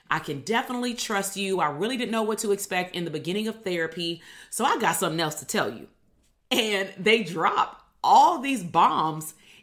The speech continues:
in other areas of their life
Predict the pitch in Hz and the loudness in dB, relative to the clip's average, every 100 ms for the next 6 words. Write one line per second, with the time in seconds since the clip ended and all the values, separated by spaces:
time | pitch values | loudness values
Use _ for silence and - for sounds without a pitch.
0 | - 208 185 - 196 220 233 214 - 190 | 0 0 0 0 0 2 0 0 0 2
1 | 208 202 196 185 - 175 156 156 156 147 | 2 2 0 -2 -4 -4 -2 -4 -4 -2
2 | 160 269 208 - | -2 -2 -4 -8